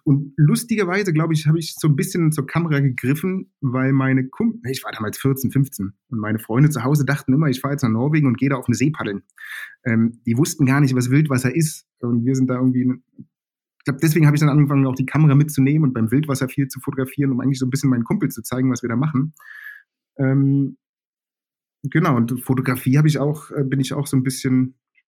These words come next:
meine Eltern waren früher immer viel wandern mit mir und ich hab dann immer so ein bisschen die Fotos gemacht und hab dann aber auch schon mit dreizehn, glaub ich, zu Weihnachten mir meine erste Spiegelreflex gewünscht.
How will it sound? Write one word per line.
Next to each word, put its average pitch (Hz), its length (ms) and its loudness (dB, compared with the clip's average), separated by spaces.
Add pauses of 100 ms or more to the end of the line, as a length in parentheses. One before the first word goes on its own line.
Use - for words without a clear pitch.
(120)
meine 127 260 -2
Eltern 220 220 0
waren 165 140 0
früher 190 220 -4
immer 165 100 -2
viel 160 240 -2
wandern 185 320 2
mit 117 180 -2
mir 143 260 0
und 156 160 -4
ich 156 80 -16
hab 151 120 -10
dann 139 100 -2
immer 135 180 0
so 135 60 0
ein 135 80 0
bisschen 131 260 -4
die 127 280 -2 (540)
Fotos 196 300 -4
gemacht 180 380 -4
und 143 120 0
hab 151 140 -4
dann 147 80 0
aber 139 120 0
auch 143 40 -4
schon 139 140 0
mit 127 120 -2
dreizehn, 123 540 -2
glaub 117 220 -4
ich, 117 80 -8
zu 113 160 -10
Weihnachten 127 400 -2
mir 123 40 -2
meine 123 200 0
erste 120 220 -8
Spiegelreflex 143 680 -4
gewünscht. 151 420 -4